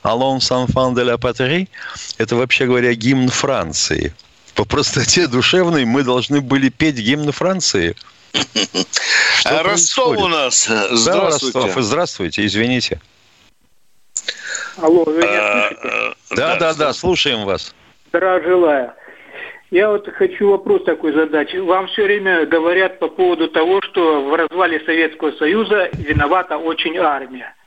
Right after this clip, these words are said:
Speaker 3: А у меня такой вопрос. Наверное, больше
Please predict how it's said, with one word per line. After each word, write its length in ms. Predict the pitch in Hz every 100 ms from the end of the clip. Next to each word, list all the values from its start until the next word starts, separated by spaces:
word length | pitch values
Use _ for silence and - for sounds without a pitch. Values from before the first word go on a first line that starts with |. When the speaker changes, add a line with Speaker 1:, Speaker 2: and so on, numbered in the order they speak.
| _ _ _ _
Speaker 3:
А 80 | 165
у 20 |
меня 140 | 226 226
такой 260 | 220 226
вопрос. 420 | 220 220 226 190 -
Наверное, 540 | 156 170 190 190 196
больше 640 | 165 185 214 151 202 196